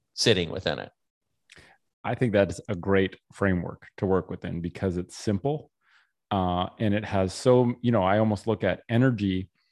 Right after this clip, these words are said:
Speaker 2: as the food, right? Energy is the food that is required to sustain the animals. Rabbits require much less food. Um, they can multiply very quickly.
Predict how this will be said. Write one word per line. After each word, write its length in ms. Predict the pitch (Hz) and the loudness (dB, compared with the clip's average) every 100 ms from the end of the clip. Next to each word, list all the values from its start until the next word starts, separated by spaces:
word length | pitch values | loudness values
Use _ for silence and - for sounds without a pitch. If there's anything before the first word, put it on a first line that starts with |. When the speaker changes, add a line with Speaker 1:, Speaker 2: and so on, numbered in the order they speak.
| _ _ _ | _ _ _
Speaker 2:
as 760 | 107 101 92 90 90 92 87 - _ _ _ - | 0 2 4 2 2 -2 -6 -16 _ _ _ -8
the 80 | 101 | -4
food, 480 | - 147 107 - - - | 4 6 4 -2 -12 -2
right? 180 | 110 123 | 0 2
Energy 360 | 117 131 120 | 2 4 4
is 140 | 107 92 | 2 0
the 80 | |
food 640 | 98 - 120 98 95 107 - | -6 0 2 2 0 -4 -2
that 180 | 101 95 | 2 4
is 160 | 92 | 2
required 680 | 87 - - 104 98 98 92 - | 0 -4 0 4 4 4 2 -6
to 120 | 95 | -14
sustain 840 | - 104 - 110 98 92 92 104 _ - | -8 -8 -2 0 2 0 -2 -6 _ -6
the 200 | 113 107 | -4 -2
animals. 480 | 95 90 98 - - _ - - _ _ _ _ _ _ _ - | -2 -4 -8 -12 -18 _ -20 -20 _ _ _ _ _ _ _ 2
Rabbits 420 | 110 120 127 - | 4 4 2 0
require 560 | 117 - 117 107 104 98 | -2 2 4 6 6 4
much 300 | 98 104 - | 0 -2 0
less 220 | 101 98 | -2 -2
food. 380 | - 95 104 123 _ _ _ _ _ _ - | -2 0 -2 -4 _ _ _ _ _ _ -8
Um, 480 | 90 87 85 - - 98 | -4 -4 -4 -8 -12 -8
they 460 | 92 95 95 90 | 0 2 4 2
can 180 | 87 101 | 0 -2
multiply 520 | 92 98 - 95 95 | 0 -2 -2 -2 0
very 280 | 87 95 95 | 0 2 0
quickly. 540 | - 104 - 113 120 | 0 -2 0 -2 -2